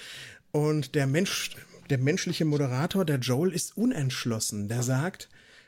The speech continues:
"Das Ganze wirkt auf mich, äh, also mir hat diese Internationalität gefallen", sagt er auch, "aber es wirkt so merkwürdig irreal irgendwie." Ja, es soll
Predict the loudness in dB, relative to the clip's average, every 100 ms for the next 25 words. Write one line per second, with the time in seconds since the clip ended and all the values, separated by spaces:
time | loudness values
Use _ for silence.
0 | _ -2 0 0 0 0 -2 -2 0 0
1 | -2 0 0 2 2 2 0 -6 -14 _
2 | _ _ _ _ _ -6 0 2 2 2
3 | 2 0 0 0 2 0 0 0 0 0
4 | 0 0 0 0 0 0 -2 0 2 2
5 | 2 0 -2 0 0 0 0 0 -2 -10
6 | -20 -20 -20 -10 -2 2 2 0 -4 -2
7 | -2 0 0 2 0 -2 -10 -8 -8 -12
8 | -20 _ -6 -2 0 2 2 2 0 -2
9 | 2 2 0 -6 -4 0 2 2 0 -2
10 | -2 -2 0 -2 -4 -6 -6 -10 _ -4
11 | -2 -2 -2 0 2 0